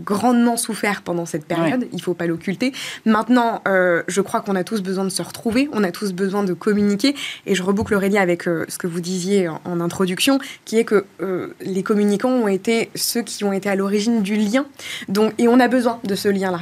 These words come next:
Speaker 1: qu'il soit, euh, physique ou distanciel.
Speaker 2: Mm.
Speaker 1: Euh, c'est grâce, effectivement, à ces talents qui communiquent que l'on arrive à transmettre des messages et que l'on arrive à transmettre ce fameux sens que, je crois, euh,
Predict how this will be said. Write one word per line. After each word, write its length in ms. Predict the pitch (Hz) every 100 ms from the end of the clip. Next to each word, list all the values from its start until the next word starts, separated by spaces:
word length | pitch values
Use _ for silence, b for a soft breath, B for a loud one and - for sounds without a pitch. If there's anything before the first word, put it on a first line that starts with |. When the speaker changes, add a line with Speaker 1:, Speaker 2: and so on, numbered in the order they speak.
| 180
Speaker 1:
qu'il 160 | -
soit, 340 | 185 220 220 202
euh, 220 | 180 175 -
physique 500 | 226 220 247 254 214
ou 200 | 190 185
distanciel. 680 | 170 190 214 208 - 247 294
Speaker 2:
Mm. 240 | 208 196 190 180
Speaker 1:
Euh, 200 | 208 196
c'est 380 | 196 - 220 196
grâce, 640 | 180 170 208 240 294 277 226 -
effectivement, 640 | 202 202 202 220 214 220 -
à 120 | 180
ces 200 | 175 180
talents 480 | 180 - 247 247 240 190 - -
qui 180 | - 175
communiquent 600 | - 233 233 247 349 196 B B -
que 100 | 202
l'on 140 | 196
arrive 220 | 196 233
à 100 | 214 185
transmettre 400 | - 202 208 175
des 100 | 175
messages 440 | 196 202 254 254
et 60 | 202
que 120 | 196
l'on 160 | 185
arrive 220 | 190 214 214
à 60 |
transmettre 520 | 185 190 - 214 - -
ce 160 | -
fameux 280 | 190 190 196
sens 380 | 196 302 - - B B _
que, 480 | - 202 190 180 175
je 140 | 175
crois, 420 | 180 - 214 220 190
euh, 220 | 175